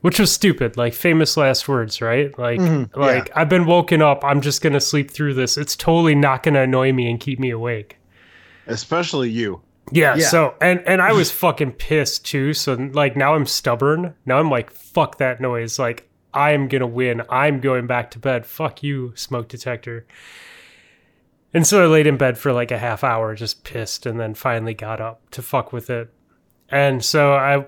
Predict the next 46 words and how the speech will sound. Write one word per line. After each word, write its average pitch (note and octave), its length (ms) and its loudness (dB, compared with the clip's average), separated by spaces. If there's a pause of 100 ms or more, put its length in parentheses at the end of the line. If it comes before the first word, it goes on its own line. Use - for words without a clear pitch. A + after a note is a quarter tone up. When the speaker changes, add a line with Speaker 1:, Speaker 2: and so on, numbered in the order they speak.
Speaker 1:
I D3+ 160 0
go D3 200 2
out C#3 200 2
and C#3 100 -2
I, C3+ 60 2
you B2+ 260 -6
do C#3 220 -2
the, C3 220 0
like, A#2 240 -4
stand A#2+ 400 -2
somewhere B2+ 540 -4
and B2+ 80 -8
wait A#2 140 -4
for - 160 -8
it A2 60 -12
to A2+ 100 -18
beep. A#2 300 -12 (400)
Stand A#2+ 340 -4
somewhere, B2 400 -2
Speaker 2:
Mm-hmm. C3 160 -6
Speaker 1:
wait B2+ 160 -4
for C#3 120 -4
it B2 80 -6
to - 100 -18
beep, A#2 280 -10
you B2 60 -6
know. A#2+ 200 0
Now C#3 180 2
it's, D3 160 -6 (240)
actually, F3+ 260 2
I - 40 -14
think F3+ 100 0
it F3 60 2
was, D#3 120 -4
like, C3+ 240 -2 (240)
four B2+ 300 -4
fifty A#2 400 -10
in A2+ 80 -10
the A2+ 80 -10
morning, A#2 300 -12
so - 160 -6
I C3 40 0
waited, B2+ 220 -4
like, A#2+ 160 -10
twenty A2+ 260 -10
minutes. A2 440 -16